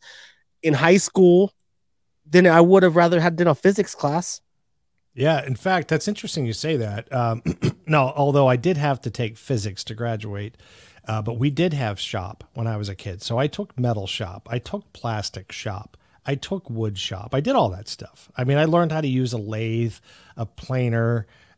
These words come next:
Speaker 2: a bandsaw, a drill press, you know, a table saw, all that type of stuff. I learned how to,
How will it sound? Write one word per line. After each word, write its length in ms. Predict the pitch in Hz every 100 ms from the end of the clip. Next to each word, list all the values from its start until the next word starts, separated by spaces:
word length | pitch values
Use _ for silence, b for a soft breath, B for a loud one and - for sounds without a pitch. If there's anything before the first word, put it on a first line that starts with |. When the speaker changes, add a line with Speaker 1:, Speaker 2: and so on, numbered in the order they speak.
| -
Speaker 2:
a 80 | 110
bandsaw, 1000 | - 113 113 110 - 113 107 104 104
a 40 | 127
drill 320 | 98 123 120
press, 680 | 113 113 107 104 - - -
you 100 | -
know, 180 | 107 101
a 60 | 101
table 360 | - 120 107
saw, 260 | 107 120 110
all 180 | 139 190
that 120 | 123
type 180 | - 107
of 80 | -
stuff. 320 | - 98 92
I 240 | 135 127 127
learned 240 | 139 143
how 180 | 123 131
to, 300 | 113 131 113